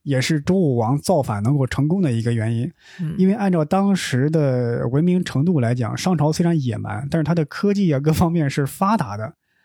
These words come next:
Speaker 1: 它的军事力量非常强大的。如果是完全没有内应的话，周朝的崛起是不足以撼动商朝的统治。
Speaker 2: 嗯。
Speaker 1: 所以在牧野之战中，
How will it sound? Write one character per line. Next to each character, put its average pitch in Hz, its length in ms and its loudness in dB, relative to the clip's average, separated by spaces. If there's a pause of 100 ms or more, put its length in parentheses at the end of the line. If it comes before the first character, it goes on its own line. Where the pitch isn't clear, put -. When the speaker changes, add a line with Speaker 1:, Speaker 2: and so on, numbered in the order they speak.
(280)
Speaker 1:
它 202 100 -2
的 185 100 2
军 214 220 0
事 185 140 0
力 180 100 2
量 143 160 2
非 185 140 0
常 170 160 2
强 110 260 -4
大 170 160 0
的。 - 180 -8
如 180 160 0
果 180 140 2
是 143 120 -2
完 147 260 0
全 165 400 0 (400)
没 143 180 0
有 160 200 0
内 165 200 2
应 185 240 2
的 120 140 2
话， 123 340 0
周 180 420 0
朝 113 300 -2
的 135 80 2 (340)
崛 139 220 0
起 120 340 -4
是 156 160 -2
不 160 160 -2
足 156 200 0
以 131 100 2
撼 127 300 0
动 127 120 0
商 135 240 0
朝 123 140 -4
的 120 100 0
统 123 220 -6
治。 - 240 -8 (220)
Speaker 2:
嗯。 160 320 -6 (360)
Speaker 1:
所 180 140 -2
以 185 140 2
在 175 200 2
牧 196 260 2
野 120 180 0
之 175 120 0
战 185 240 2
中， 143 320 2